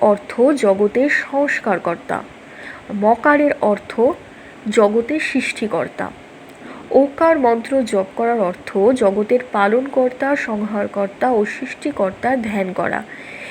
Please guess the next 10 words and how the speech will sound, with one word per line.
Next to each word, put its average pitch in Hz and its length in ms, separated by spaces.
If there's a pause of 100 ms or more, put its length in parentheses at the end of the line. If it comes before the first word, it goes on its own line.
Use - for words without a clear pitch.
(120)
এই 285 220
সম্বন্ধে 330 540
আমি 240 280
তোমাদের 226 380 (100)
পরে 208 300
আরও 226 180
বিস্তারিত 202 580
জ্ঞান 190 320
দান 175 200
করব। 175 340